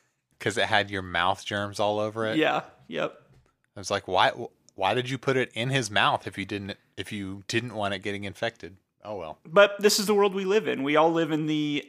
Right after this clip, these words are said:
Speaker 2: "it comes at night" universe now, so.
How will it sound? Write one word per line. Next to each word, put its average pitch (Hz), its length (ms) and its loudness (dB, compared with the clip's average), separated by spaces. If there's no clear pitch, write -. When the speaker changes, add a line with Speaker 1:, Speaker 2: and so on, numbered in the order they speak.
Speaker 2:
"it 160 180 0
comes 175 380 2
at 165 140 -2
night" 165 340 2
universe 131 640 -6
now, 127 320 -2
so. 135 340 -6